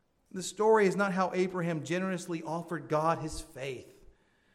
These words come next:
And in return for his faith, God gave Abraham righteousness. No, that would turn faith into a human work. It means that faith is the channel by which the undeserved righteousness of God is credited to the sinner.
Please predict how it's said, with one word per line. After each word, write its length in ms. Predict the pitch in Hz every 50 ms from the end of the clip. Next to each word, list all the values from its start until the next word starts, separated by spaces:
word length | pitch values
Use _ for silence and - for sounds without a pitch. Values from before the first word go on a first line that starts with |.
| _ _
And 160 | - 160 170 185
in 80 | 185
return 500 | 160 165 165 170 - 190 196 202 208 208
for 140 | 202 202 196
his 220 | 185 202 214 202
faith, 360 | - - 196 180 175 160 170 -
God 280 | 156 160 165 165 -
gave 260 | 160 160 170 170 165
Abraham 480 | - 156 170 165 175 175 165 175 175 165
righteousness. 600 | 143 131 131 127 - 131 117 - 120 113 104 117 147
No, 320 | 160 175 196 185 139 110 - - - - - _ _ _ _ -
that 140 | 190 185 180
would 100 | 185 185
turn 220 | - 165 156 147
faith 340 | 151 - 185 180 185 185 180
into 220 | 175 - - 170
a 40 | 160
human 320 | 147 - 170 160 156 151
work. 360 | 143 139 127 107 95 - - - _ _ _ _ _ _ _ _ _ _ _ _ _ _ _ _ _ _ _
It 120 | - - 143
means 200 | 143 151 151 151
that 180 | 151 147 143 -
faith 260 | 151 147 147 139 139
is 80 | 117
the 100 | - 131
channel 380 | - - - 156 151 143 131 123
by 140 | 117 127 123
which 280 | 113 127 131 - -
the 140 | - 135 131 -
undeserved 680 | 156 151 160 165 160 170 156 135 147 151 156 156 156 147
righteousness 440 | 139 139 139 139 - 135 135 135 143
of 140 | 151 147 -
God 320 | 127 120 117 117 117 113 - - - - _
is 180 | - 113 110 -
credited 460 | - - - 131 127 123 123 123 110
to 80 | - 110
the 100 | 110 107
sinner. 460 | - - - 104 101 101 90 85